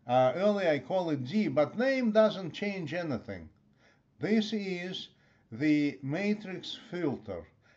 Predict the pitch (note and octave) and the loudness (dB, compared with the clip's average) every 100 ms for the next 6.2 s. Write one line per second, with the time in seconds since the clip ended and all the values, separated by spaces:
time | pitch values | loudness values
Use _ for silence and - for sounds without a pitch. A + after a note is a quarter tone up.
0 | _ G#2 C#3+ D3 D3 F3 E3+ C#3 D3 D3 | _ -2 0 0 -4 -6 -4 0 0 0
1 | G#3+ B3 G3+ C3+ - - _ _ _ - | 2 2 0 -2 -10 -20 _ _ _ -4
2 | D3 C#3+ D3+ D3+ C#3+ E3 D#3+ B2 G#2 - | -2 0 2 2 0 0 2 2 -2 -14
3 | _ _ _ _ D3+ F#3+ A3 A#3+ B3 A3 | _ _ _ _ 0 4 4 2 -2 -6
4 | _ _ - C#3+ C#3 C3+ - G3 G#3 G#3+ | _ _ -4 0 0 -2 -6 0 2 2
5 | - _ _ _ G#2+ A2+ E3+ F3 - F#3 | -2 _ _ _ -8 -2 -2 -4 -6 -6
6 | E3+ | -6